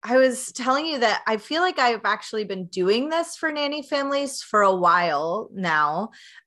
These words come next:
Um, and I hadn't really thought about it as, like, a, a job booster or, like,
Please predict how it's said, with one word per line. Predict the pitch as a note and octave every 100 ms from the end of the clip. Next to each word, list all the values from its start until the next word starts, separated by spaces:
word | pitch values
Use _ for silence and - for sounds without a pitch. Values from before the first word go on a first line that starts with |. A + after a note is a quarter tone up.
| -
Um, | F#3+ F3+ F3 F3 E3+ - _ _ _ -
and | A3
I | B3
hadn't | A#3 D4 F4+ G4+ D#4
really | D4 C#4+ C4+ B3+ _ _ -
thought | G#3+ C4+ D#4
about | G#3+ F3+ E3 E3
it | E3 E3 E3+ - _ _ _ _ _
as, | F#3+ F#3+ G3 F#3+ F#3
like, | F#3+ F#3 F#3 F#3 F3 - - _ _ _ _ _ _ _ _ _ _ _ -
a, | G3 F#3+ F#3+ F#3 E3+ _
a | G3+
job | F#3+ - F#3 G#3+ D4+ C4 F#3+
booster | G3+ G3 - F3+ D#3+ F#3
or, |
like, | F#3+ F#3+ F#3